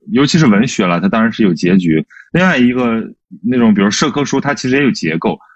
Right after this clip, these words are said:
但问题是你如果就是一个反结构的方式进入，你反而没有什么负担。如果你一下子看到了结局，或者看到了后面，看到了总结章，你会突然觉得说没有什么这个必须要做的事情，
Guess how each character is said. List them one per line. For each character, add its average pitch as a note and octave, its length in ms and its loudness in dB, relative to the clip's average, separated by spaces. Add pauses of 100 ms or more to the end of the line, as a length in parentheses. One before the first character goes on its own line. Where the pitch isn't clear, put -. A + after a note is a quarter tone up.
(100)
但 F3 140 0
问 F3 80 2
题 F3+ 80 2
是 D3 300 0
你 A2+ 160 4
如 G2+ 180 4
果 E3 100 2
就 D3 80 0
是 D#3 120 0
一 - 20 4
个 E3 80 0
反 D#2+ 300 -4
结 G2+ 160 0
构 D#3 120 2
的 G#2+ 220 0
方 C3+ 240 -4
式 A2 160 0
进 C3+ 220 2
入， B2+ 200 2 (120)
你 G3+ 100 4
反 C#3+ 160 0
而 G2+ 100 0
没 D#3+ 80 0
有 C#3+ 80 0
什 G#2+ 60 -2
么 F#2 120 0
负 G2 200 -4
担。 D2 260 -6
如 F#3+ 120 2
果 G3+ 100 6
你 A#2+ 140 4
一 B2 40 2
下 F3+ 140 0
子 D3 80 -2
看 D3 180 -6
到 B2+ 120 0
了 G#2 120 0
结 G2+ 220 -2
局， G2+ 160 0
或 C3 140 0
者 B2 80 0
看 C#3 160 -4
到 A#2+ 40 0
了 A#2 60 0
后 C#3 220 -2
面， E2+ 200 0 (120)
看 E3 160 -4
到 C#3 80 0
了 B2+ 80 0
总 G2+ 200 0
结 G2 160 2
章， G#2+ 320 0
你 A#2 60 -4
会 F#3+ 180 2
突 - 200 -2
然 C#3+ 180 0
觉 B2+ 100 0
得 B2 140 0
说 C3 420 -2 (120)
没 A#2 240 2
有 E3+ 160 0
什 G#2+ 160 -2
么 G2 120 4
这 A2+ 140 0
个 E2 500 -4
必 D3 160 2
须 - 160 -2
要 C#3+ 120 -2
做 F#3 200 0
的 G#2 120 0
事 - 180 -4
情， - 180 -6